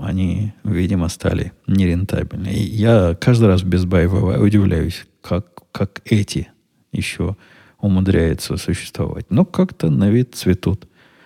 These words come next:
и пахнут. Э, так вот, в этом магазине попались мне на глаза наушники, наушники, почему ж наушники, наглазники скорее, шлем виртуальной реальности.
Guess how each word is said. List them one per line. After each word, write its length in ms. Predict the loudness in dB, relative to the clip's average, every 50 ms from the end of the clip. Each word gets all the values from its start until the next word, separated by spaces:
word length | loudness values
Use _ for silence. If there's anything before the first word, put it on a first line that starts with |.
| _ _ _ _ -10
и 180 | -4 -4 -4
пахнут. 460 | -4 -4 -4 -8 -6 -6 -8 -12 -12 -14 _ _ -20 -20 -20 -20 -20 -20 -20 -20 -20 _ _ _ _ -8
Э, 300 | -6 -6 -4 -4 -6 -4 -2
так 200 | 0 0 2 2
вот, 180 | 2 0 2
в 80 | 2 2
этом 200 | 2 4 4 4
магазине 680 | 4 4 2 2 2 2 4 4 4 4 4 2 0
попались 560 | 0 0 -2 0 2 2 2 2 2 0 0
мне 100 | -2 -2
на 120 | 0 0 0
глаза 600 | 0 -2 -2 -2 -2 0 0 0 0 -2 -4 -8 -10 -14 _ -4
наушники, 800 | -2 0 2 2 2 0 -2 -4 -4 -4 -4 -4 -4 -8 -12 -18 -14
наушники, 680 | -10 -6 -4 -2 -2 -2 -4 -4 -6 -10 -10 -10 -12 -14
почему 320 | -16 -14 -12 -8 -6 -6
ж 80 | -6 -2
наушники, 460 | -2 -2 -2 -2 -4 -8 -8 -6 -4
наглазники 720 | -4 -2 0 2 4 4 4 4 4 2 2 0 -2 -4 -6
скорее, 500 | -8 -8 -6 -4 -4 -4 -4 -6 -10 -12 _ _ -20 -20 -20 _ _ _ _ -10 -8 -6
шлем 340 | -6 -2 0 2 2 4 4
виртуальной 500 | 2 2 2 2 2 4 4 4 4 4
реальности. 800 | 2 2 0 0 -2 -4 -8 -10 -10 -12 -14 -12 -12 -12 -12